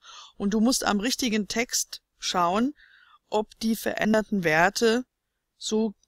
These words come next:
das gewünschte Ergebnis liefern. Übernommen wird eine Einstellung aber erst, wenn du den Knopf OK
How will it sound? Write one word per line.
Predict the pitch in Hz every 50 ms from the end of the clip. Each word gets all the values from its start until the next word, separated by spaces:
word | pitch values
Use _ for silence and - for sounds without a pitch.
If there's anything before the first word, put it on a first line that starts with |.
| _ _ _ -
das | 214 202 - -
gewünschte | - 202 175 196 208 214 - - - 208
Ergebnis | 180 196 - - 180 160 - - 170 156 - -
liefern. | 147 147 147 - - 139 135 135 135 _ _ _ _ _ _ _ _ _ _ _ _ _ _ _ _ _ _ _ _ - - - - - - _
Übernommen | - 190 202 196 202 220 285 370 381 339 233
wird | 214 208 -
eine | - - 190 196 - -
Einstellung | - 175 190 220 - - 254 233 240 233 208
aber | 196 196 202 196 -
erst, | - 156 165 190 233 247 - - - - - - - _
wenn | _ 208 208
du | 208 220
den | 190 214 202 196
Knopf | - - - 202 208 - - - - - _
OK | - 202 190 - - - 220 220 220 220 -